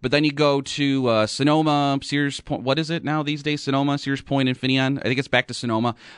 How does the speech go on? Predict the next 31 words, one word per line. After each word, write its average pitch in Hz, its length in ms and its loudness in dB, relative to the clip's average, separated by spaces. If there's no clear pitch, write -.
Uh, 110 160 6
Sonoma, 151 500 4
and 135 100 2
then, 127 80 2
of 127 60 -6
course, 139 200 0
Daytona. 147 640 2
And 120 160 4
then 123 140 4
you 123 140 2
get, 131 240 2
you 127 120 0
know, 123 80 0
into 123 200 2
the, 117 260 2
the 110 140 -2
su-, - 160 -2
other, 123 280 2
other 127 180 2
summer 135 260 2
races, 131 400 2
of 113 80 -4
course, 120 360 0
uh, 107 80 2
going 117 260 2
back 117 180 2
to 120 60 -12
July, 113 340 0
uh, 110 160 2
going 120 220 -2
sh-, - 200 -6